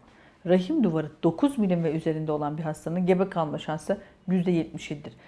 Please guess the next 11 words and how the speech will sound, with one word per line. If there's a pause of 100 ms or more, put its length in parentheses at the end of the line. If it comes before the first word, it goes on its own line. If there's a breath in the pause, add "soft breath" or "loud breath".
(160 loud breath)
Yani
bu
kadar
önemli. (300 soft breath)
Hem
tüp
bebekte
önemli
hem
normalde
önemli.